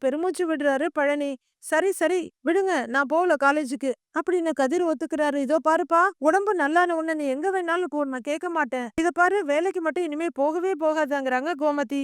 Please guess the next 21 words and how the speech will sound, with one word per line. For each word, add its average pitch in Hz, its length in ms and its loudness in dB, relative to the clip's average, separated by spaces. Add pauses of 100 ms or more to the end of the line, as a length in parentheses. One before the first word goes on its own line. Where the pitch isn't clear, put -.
(120)
நீ 349 60 2 (120)
வேலைக்கெல்லாம் 349 520 2
போய் 339 200 -2
சம்பாதிச்சது 302 540 0 (100)
போதும், 285 280 0 (200)
வேலைக்கெல்லாம் 349 540 2
ஒண்ணும் 311 220 -4
போக 302 260 0
தேவையில்ல." 269 420 0 (300)
"டேய், 370 280 4 (160)
அப்படின்னு 370 360 0 (100)
நான் 311 220 4
சொல்லலடா, 285 480 2 (320)
உங்க 330 200 4
அப்பா 359 180 4
தான் 370 240 0
சொல்ல 330 160 0 (100)
சொன்னாரு" 277 380 0 (240)
அப்படின்னு 339 360 0 (120)
கோமதி 349 420 2
சொல்ல, 311 240 0